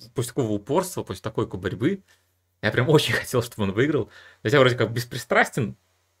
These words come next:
в большинстве своём, но тут прям болею, да, за профессионала именно японца. Вот, ну, естественно, не хватило ему полочка, и ещё Нахёк выиграл. Вот, тем не менее,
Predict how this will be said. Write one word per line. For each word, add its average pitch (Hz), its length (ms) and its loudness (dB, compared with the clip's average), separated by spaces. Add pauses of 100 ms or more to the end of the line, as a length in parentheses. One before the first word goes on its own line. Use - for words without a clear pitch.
(120)
в 110 80 -10
большинстве 113 320 2
своём, 95 400 -4
но 107 60 -2
тут 185 220 -2
прям 110 260 0 (420)
болею, 101 720 4 (520)
да, 107 180 -10
за - 140 -18
профессионала 95 720 -4
именно 87 340 -6
японца. 87 600 -8 (1300)
Вот, 139 120 -6
ну, 208 60 -4
естественно, 180 280 -4
не 135 60 -8
хватило 131 260 -4
ему 110 120 -6
полочка, 151 540 -4 (600)
и 165 80 -6
ещё 147 680 -4
Нахёк - 300 -4
выиграл. 85 340 -4 (640)
Вот, 127 120 -10
тем 196 240 2
не 180 100 2
менее, 147 500 -2